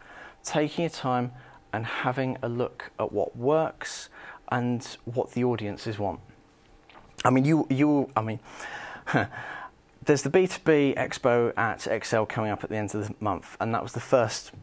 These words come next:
kind of big exhibition I went to. We've not exhibited there yet because it's a little bit pricey, but we'll get there. Um, I saw failure, a lot of failing stands.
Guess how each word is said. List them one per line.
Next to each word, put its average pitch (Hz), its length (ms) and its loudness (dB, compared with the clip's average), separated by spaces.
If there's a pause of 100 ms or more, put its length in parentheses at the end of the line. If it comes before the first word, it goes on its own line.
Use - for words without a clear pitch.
(280)
kind 110 180 -2
of 98 80 -8
big 117 300 -2 (180)
exhibition - 480 -4
I 98 80 -4
went 101 240 -2
to. 101 120 -4
We've 113 160 0
not 139 240 4
exhibited 110 520 -4
there 113 180 2
yet 123 260 0
because 98 420 -6
it's - 200 -10
a - 20 -6
little 107 120 -4
bit - 100 -12
pricey, 117 400 0 (220)
but 165 80 4
we'll 165 160 6
get 135 160 2
there. 104 160 -2 (520)
Um, 139 420 6 (580)
I 165 120 4
saw 135 460 2 (800)
failure, 113 520 2 (260)
a 101 60 0
lot 123 300 4
of 117 60 -2
failing 113 420 0
stands. 95 540 -4